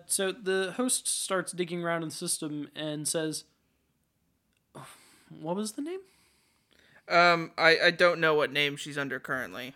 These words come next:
Speaker 2: she's using currently, but, uh, legally, she's Penelope Tyne.
Speaker 1: Shit, um, yeah, I'm not seeing a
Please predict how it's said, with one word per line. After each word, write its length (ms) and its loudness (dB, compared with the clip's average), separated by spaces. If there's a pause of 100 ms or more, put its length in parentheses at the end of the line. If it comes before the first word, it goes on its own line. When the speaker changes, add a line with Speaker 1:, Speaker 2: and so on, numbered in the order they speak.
Speaker 2:
she's 220 -12
using 300 -10
currently, 480 -10 (280)
but, 280 -6
uh, 380 -4
legally, 640 -6
she's 220 -12
Penelope 480 -6
Tyne. 360 -8 (1120)
Speaker 1:
Shit, 460 -14 (180)
um, 560 -14 (840)
yeah, 140 -10
I'm 100 -10
not 300 -10
seeing 440 -6
a 200 -8